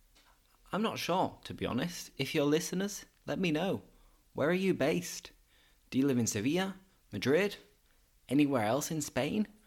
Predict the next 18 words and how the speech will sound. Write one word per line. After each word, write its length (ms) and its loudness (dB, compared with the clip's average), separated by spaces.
or 120 0
maybe 320 2
abroad? 520 0
Maybe 360 0
you 180 2
are 120 2
based 440 -4
somewhere 640 -4
else 480 -6
in 340 -4
Europe 720 0
or 140 -4
somewhere 360 0
else 300 -2
in 220 -6
the 100 -8
world. 460 -2
Please 400 -4